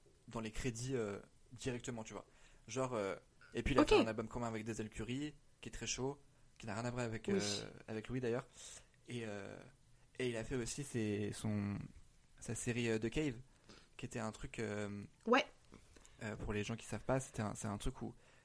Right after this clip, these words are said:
Speaker 1: il invite quelqu'un dans son studio, un artiste, euh, Thundercat, Doja Cat, Vince Staples,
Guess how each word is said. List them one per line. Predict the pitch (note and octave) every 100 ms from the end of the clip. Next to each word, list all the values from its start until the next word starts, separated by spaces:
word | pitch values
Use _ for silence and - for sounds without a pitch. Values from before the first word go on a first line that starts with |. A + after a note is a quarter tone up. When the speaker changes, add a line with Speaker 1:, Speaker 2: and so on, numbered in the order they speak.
| - -
Speaker 1:
il | A#2 A2+
invite | A2+ C3+
quelqu'un | C3 B2 C3+ C3 C3 - - - -
dans | A#2+
son | -
studio, | B2 - A2 C3+ -
un | A2+
artiste, | G#2+ - D3 - - - - - - A2+
euh, | G#2+
Thundercat, | G#2 A#2 G#2+ G#2 A#2+ A#2
Doja | A2+ G#2 G#2
Cat, | - A2+ G#2+ - - - - - - -
Vince | G#2+ A2+
Staples, | - G2+ A2 G#2+ G#2+